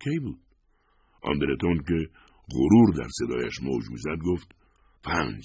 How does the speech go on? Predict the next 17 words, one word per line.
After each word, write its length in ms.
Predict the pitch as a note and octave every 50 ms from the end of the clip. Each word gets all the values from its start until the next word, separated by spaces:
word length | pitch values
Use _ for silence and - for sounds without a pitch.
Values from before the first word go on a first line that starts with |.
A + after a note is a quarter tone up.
| - -
سال 160 | - - - - - - -
قبل." 280 | - - - _ - _ _ _ - _ _ _ _ _ _ _ _ _ _ _ _ _ _ _ - _
ویتفر 300 | D2+ D#2 C#2 - F2 F#2+
گفت: 320 | F#2 F#2 A2 A#2+ B2 - _ _ _ _ _ _ _ _ _ _ _ _ _ _ _ _ _ _ _
"چطوری 420 | - - G#2+ F#2+ - F#2 A#2 C#3
اتفاق 380 | D3 C3 - F2 D2+ - - -
افتاد؟" 360 | - - - - - - - _ _ _ _ _ _ _ _ _ _ _ _ _ _ _ _ _ _ _ _
آندرتون 520 | C2+ C#2 C2+ C2+ C2 C2 - D#2+ D#2+ D#2+
گفت: 360 | E2 F#2 F2+ E2+ - - - _ _ _ _ _ _ _ _ _ _ _ _ _ _ _ _ _ _ -
"مجرم 480 | G2+ A#2+ B2+ A2 G#2+ B2+ D3+ D#3+ D#3+ D3+ B2+ - G#2+
از 80 | G#2+ G2+ G2 A2
دست 300 | A#2 A#2 - B2 A#2 - -
تیم 140 | A#2 A#2+ G#2+
ما 260 | G#2 G2 G2 G2 G2+
فرار 420 | F2+ - - C2+ D2 D2 C2+ -
کرد. 260 | - - - - - _ _ _ _ _ _ _ _ _ _ _ _ _ _ _ _ _ _ _ _ -
ما 100 | D#2+